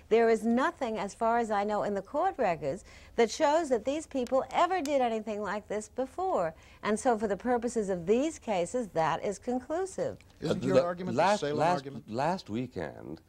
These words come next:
Speaker 3: the New York Times reported that one out of one hundred people who commit felonies in New York City, uh, receive a jail term. Now, in, in the teeth of statistics of that kind,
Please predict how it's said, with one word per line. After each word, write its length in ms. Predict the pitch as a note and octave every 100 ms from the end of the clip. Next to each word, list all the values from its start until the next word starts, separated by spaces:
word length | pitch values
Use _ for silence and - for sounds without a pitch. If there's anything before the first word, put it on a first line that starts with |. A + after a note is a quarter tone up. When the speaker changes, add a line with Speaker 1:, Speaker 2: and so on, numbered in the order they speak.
| _ - _ -
Speaker 3:
the 100 | G2
New 80 | A#2
York 220 | B2+ G#2+
Times 340 | G#2 F2+ F2+
reported 440 | F2+ - E2+ E2+ E2+
that 120 | F2+
one 480 | F2 G#2 B2+ D3+ D3+
out 180 | G#2+ G2+
of 140 | G2 F2+
one 220 | A2 B2
hundred 440 | A2 G#2+ G#2 F2
people 460 | - F2 - C2+ - - - -
who 100 | -
commit 340 | G#2+ G#2+ G2 G2
felonies 720 | - - G#2+ F#2 D#2 D#2 D#2
in 100 | D#2
New 80 | F2
York 340 | F2 D#2 D#2 - - -
City, 420 | - G#2 D#2+ B1+ A1+ - - - - - -
uh, 160 | F#2
receive 520 | F2+ G2 - E2 E2+
a 140 | - G2+
jail 460 | E2+ E2 D#2+ F#2 - -
term. 600 | - F3+ F3+ E2+ A#1+ A1+ - - - - - - -
Now, 360 | - G2 G2+ G2+ -
in, 280 | A2 G#2+ G2+ G#2+
in 180 | G#2
the 80 | F#2+
teeth 380 | F2+ - D#3 D3
of 80 | G2+
statistics 560 | - - C#3 - G#2 G2
of 100 | E2+
that 220 | A2 -
kind, 520 | G#2 B2 F#2 C2 C2+